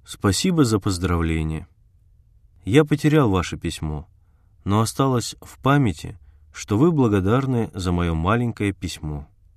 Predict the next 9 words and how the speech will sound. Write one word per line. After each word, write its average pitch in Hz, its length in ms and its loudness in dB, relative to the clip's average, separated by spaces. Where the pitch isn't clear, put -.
Помню 160 320 4
также 127 460 0
просьбу 117 580 0
об 104 260 -2
«Н». 82 320 -4
Мне 151 300 4
его 135 240 4
очень 123 400 -2
жаль. 78 360 -6